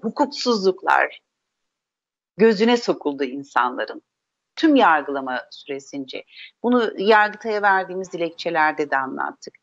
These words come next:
Ee, şimdi Yargıtay dosyasına sunduğumuz bir de uluslararası bir rapor var. Biliyorsunuzdur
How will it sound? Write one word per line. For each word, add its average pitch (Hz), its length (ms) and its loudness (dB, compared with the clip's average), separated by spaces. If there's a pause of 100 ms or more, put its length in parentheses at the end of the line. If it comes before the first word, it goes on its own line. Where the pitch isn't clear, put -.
(640)
Ee, 175 460 0
şimdi 240 220 4
Yargıtay 247 680 2
dosyasına 269 560 -4
sunduğumuz 214 560 -8
bir 190 80 -10
de 240 80 4
uluslararası 185 720 2
bir 160 180 0
rapor 156 440 2
var. 143 220 0
Biliyorsunuzdur 190 880 -2